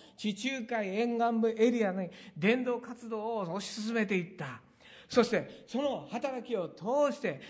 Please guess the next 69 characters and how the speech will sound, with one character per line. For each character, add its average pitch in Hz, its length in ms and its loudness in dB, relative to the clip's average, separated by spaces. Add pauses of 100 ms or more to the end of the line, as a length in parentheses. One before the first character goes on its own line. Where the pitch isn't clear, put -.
(140)
キ 233 120 2
リ 240 140 2
ス - 100 -10
ト 254 80 -2
の 233 300 -2
教 208 260 -4
え、 - 380 -2 (240)
キ 233 120 0
リ 254 120 2
ス - 120 -8
ト 254 80 0
の、 214 320 -2 (160)
お、 170 420 -2 (920)
働 247 380 0
き 262 160 -2
っ - 40 -10
て 208 80 0
い - 20 2
う 147 40 0
の 120 100 -6
は 117 120 -10 (360)
身 185 260 2
分 311 260 0
と 147 120 -6
か 113 120 -12
職 196 340 -4
業 311 160 2
に 175 140 0
関 226 300 -4
係 214 140 -2
な - 100 -4
く、 - 100 -14 (360)
正 170 100 -2
直、 131 220 -8 (460)
え - 480 -10 (320)
ー、 151 80 -8
社-、 160 300 -6 (180)
神 302 260 0
様 247 220 2
の 185 80 0
愛 196 140 2
っ - 60 -2
て 185 100 -6
い 165 40 -2
う - 20 -2
の 135 80 -6
は 123 80 -10
社 170 200 -6
会 269 280 0
的 262 220 -2
に 214 200 -2
卑 214 200 -2
し 247 120 -4
い 311 120 2
と 233 100 2
さ 214 140 -2
れ 220 120 0
て 226 100 0
い 220 40 4
る 202 100 0
人 226 140 -4
も、 175 220 -4 (300)
お、 143 400 -6
受 156 180 2
け 294 60 8
入 320 60 4
れ 294 40 4
ら 262 120 2
れ、 143 160 -4